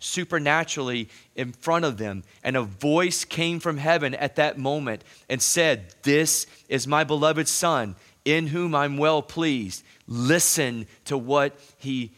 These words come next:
says." God the Father affirms the divine origins and the divine identity of his Son, and he has no problems sharing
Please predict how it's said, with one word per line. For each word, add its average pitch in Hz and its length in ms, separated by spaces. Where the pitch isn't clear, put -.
says." 110 720
God 151 420
the 147 100
Father 139 680
affirms 135 840
the 123 100
divine 127 680
origins 120 640
and 117 160
the 110 60
divine 120 680
identity 110 720
of 113 200
his 113 160
Son, 107 380
and 107 120
he 110 120
has 107 180
no 127 380
problems 107 680
sharing 107 640